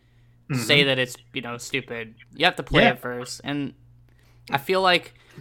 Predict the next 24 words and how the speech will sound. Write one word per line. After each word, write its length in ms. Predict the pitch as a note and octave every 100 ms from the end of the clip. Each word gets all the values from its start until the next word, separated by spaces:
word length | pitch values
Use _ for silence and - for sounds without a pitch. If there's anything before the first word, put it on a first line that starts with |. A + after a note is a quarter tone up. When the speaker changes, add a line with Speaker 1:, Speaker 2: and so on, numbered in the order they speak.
| - -
Speaker 1:
a 80 |
lot 220 | D#3+ F3 F3+
of 60 |
misconceptions 640 | D#3+ E3 D#3 C#3 D#3+ D3 C3
come, 180 | D#3
and 80 | D3
I'm 60 | D3+
not 160 | E3+ E3
trying 140 | F3
to, 40 |
like, 140 | D3+ C3+
call 240 | C#3+ C#3+
anybody 320 | C#3+ C3+ C3
out 180 | C3 C#3
or 40 | C3
anything, 240 | B2 A#2+
but 100 | A#2+
a 40 | B2+
lot 180 | F3
of 60 | G#3
misconceptions 560 | F#3 E3 D3+ D#3 D3 -
come 340 | C#3+ C3+ C3 _ -
from 160 | C#3+
people 600 | C3+ E3 D#3 C#3+ C3+ C3